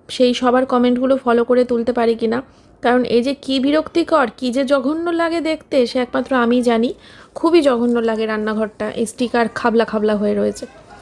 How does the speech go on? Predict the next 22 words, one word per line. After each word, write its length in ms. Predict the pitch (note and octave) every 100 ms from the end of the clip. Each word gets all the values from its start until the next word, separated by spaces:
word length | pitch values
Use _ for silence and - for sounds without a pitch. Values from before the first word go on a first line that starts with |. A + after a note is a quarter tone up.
| - - - - - - - D4+
যাই 240 | D4 D#4
হোক 160 | D#4+ C#4
বন্ধুরা, 480 | C#4+ C#4 C#4 D4
রান্নাবান্না 520 | D4 B3+ B3+ C4 C4+ C#4+
সেরে 400 | - C4 C4 F4 - C#4
ঘরে 320 | B3 B3 A#3+
এসে 180 | B3 C4+
একটু 200 | B3+ D4
শুলাম। 500 | - - A#3+ A#3 C4+ - - - - - -
তো 300 | A#3 B3+ B3+
ঘরে 340 | A#3+ A#3+ A#3+ C4
এসে 220 | B3+ D4+
শুলাম 440 | - C4+ B3+ C4+
বলতে 240 | C4+ C#4 D4
বেশিক্ষণ 460 | C4 B3+ - D4+
শোবো 340 | D4+ C4+ A#3+ B3
না, 220 | A#3+ D4 -
সোমনাথের 560 | - B3 A#3+ A#3 B3
দিকে 220 | A#3+ B3
মনে 200 | B3+ A#3+
হয় 120 | A#3+ A#3+
খাচ্ছে। 600 | - A3 A3 - - A#3